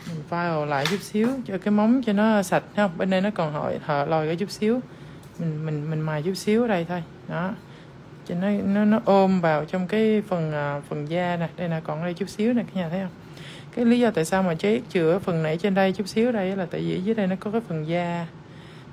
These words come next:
Mà chế nó mọc dài, nằm mọc cao quá, chế không có dám, à, cắt ngắn quá. Có nếu như mình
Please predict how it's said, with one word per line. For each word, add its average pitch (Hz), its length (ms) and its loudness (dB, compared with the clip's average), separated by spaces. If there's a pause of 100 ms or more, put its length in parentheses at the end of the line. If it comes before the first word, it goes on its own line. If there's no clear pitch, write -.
(100)
Mà 160 200 0
chế 196 220 0
nó 220 140 6
mọc 170 240 4
dài, 151 360 2
nằm 160 200 -2
mọc 151 160 -8
cao 175 220 2
quá, 196 200 2
chế 220 180 0
không 185 180 0
có 214 180 2 (380)
dám, 226 420 6 (340)
à, 165 160 4
cắt 220 240 -4
ngắn 226 320 6
quá. 226 340 6
Có 247 80 2
nếu 240 200 8
như 277 60 4
mình 165 300 4